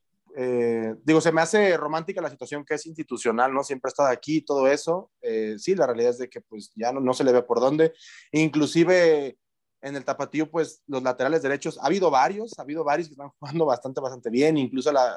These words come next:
a Van Rankin también hace poquito, o sea, Chivas tiene algunos y no, no, no, nomás no, no, no los cala, y los que te-, los que están, pues, pues, pobres, ¿no? Ahora sí que,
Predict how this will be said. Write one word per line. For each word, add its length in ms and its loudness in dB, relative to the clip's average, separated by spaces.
a 160 -2
Van 160 -2
Rankin 340 -2
también 200 -6
hace 100 -14
poquito, 320 -4
o 20 -12
sea, 160 0
Chivas 260 0
tiene 220 2
algunos 420 0
y 80 -6
no, 140 -4
no, 100 -10
no, 180 -6
nomás 240 0
no, 120 4
no, 420 0
no 140 -4
los 160 -8
cala, 360 -2
y 120 -8
los 200 0
que 80 -6
te-, 140 -4
los 240 -4
que 80 -10
están, 360 -4
pues, 460 -10
pues, 160 -14
pobres, 340 4
¿no? 80 2
Ahora 140 4
sí 120 -6
que, 280 2